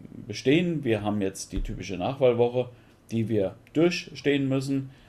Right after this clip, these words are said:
Und am Bondmarkt haben wir eine interessante Sentimentkonstellation, relativ viel Pessimismus, die für uns aus konträrer Sicht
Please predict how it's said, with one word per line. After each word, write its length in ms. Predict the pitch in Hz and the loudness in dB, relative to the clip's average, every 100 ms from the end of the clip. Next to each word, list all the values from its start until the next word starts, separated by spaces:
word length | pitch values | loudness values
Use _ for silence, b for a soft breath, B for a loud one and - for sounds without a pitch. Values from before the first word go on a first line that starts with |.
| B B | B B
Und 360 | - 147 147 139 | 4 6 4 0
am 280 | 120 127 117 | 0 0 2
Bondmarkt 500 | 117 113 117 113 117 | 2 2 0 -2 2
haben 300 | 101 104 101 | 2 2 0
wir 320 | 101 95 80 | 0 0 -2
eine 320 | 90 92 87 | -6 -4 -6
interessante 480 | 87 104 113 139 151 | -8 -8 -4 -2 -2
Sentimentkonstellation, 1300 | 131 123 127 120 120 120 107 113 104 98 - 98 95 | 0 0 0 -2 -4 -6 -4 -2 -2 -2 -2 -4 0
relativ 480 | - 143 135 139 131 | 0 0 0 -4 -6
viel 160 | 120 | -8
Pessimismus, 800 | 113 117 110 92 90 98 101 104 b b b _ | -4 -4 -2 -6 -6 -6 -6 -6 b b b _
die 80 | 113 | -6
für 160 | 113 80 | -2 -2
uns 180 | 113 | -2
aus 240 | - - - | -4 -8 -8
konträrer 520 | 92 87 90 101 113 | -10 -4 0 0 -2
Sicht 380 | 110 95 - | -4 -6 -8